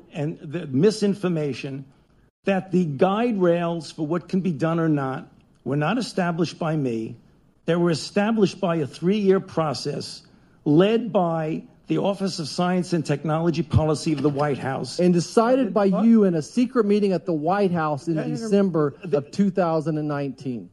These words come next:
Speaker 1: Uh, Senator, that is incorrect. And this refers exactly to what I was talking about in response to Senator Rand Paul. You are incorrect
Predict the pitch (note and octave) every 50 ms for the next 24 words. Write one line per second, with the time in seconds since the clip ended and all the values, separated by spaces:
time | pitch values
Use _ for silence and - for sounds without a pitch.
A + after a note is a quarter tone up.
0 | _ - - - E3+ E3+ E3+ F3+ - A3+ A3 F#3 - - G3 G3+ A3+ A#3 A3+ A3+
1 | B3 B3+ C4+ B3+ - - - C3 E3+ F#3 G3+ A#3 A3+ G#3+ F3 C3+ - - - G#3
2 | E3+ F#3+ G3+ F#3+ - - - F3+ E3 D3+ C3+ B2 A#2 - - _ - F3 D3+ D3+
3 | G3 C4 A3+ - - F#3+ G#3+ G#3+ - - - F#3+ F3 E3+ F3 F3+ E3 - - E3
4 | D3 B2 A2 A2 D#3 E3+ F#3 F#3 F#3 - E3+ F3+ F3+ F#3+ F#3+ F3 E3+ - - _
5 | _ - - D#3+ D#3 E3 D#3 D#3 D3+ E3 D#3+ D3+ C3+ - - - D#3+ D#3+ C#3+ -
6 | - E3 D#3 - - B2 D3 C#3+ C#3+ D3 E3+ - G#3 C#3+ D3 C#3 C#3 B2+ - -
7 | - D3+ C#3+ C#3+ D3 C#3+ C#3 - - - _ - - _ _ _ _ - D#3 C#3+
8 | - - E3+ D#3 D3 D3 C#3+ C3+ C#3+ C#3 C#3+ - - _ _ _ - - C#3 D3
9 | D3 D3 D3 D3 C#3+ C#3 - - - - - - C#3+ C#3 C3 - - - - -
10 | - _ - - - - - - - E3+ F#3+ G3 F3+ F3 - - G#3+ A#3+ E4 -
11 | - - G#3 C4 A3 F#3 E3+ F3 E3 - - - -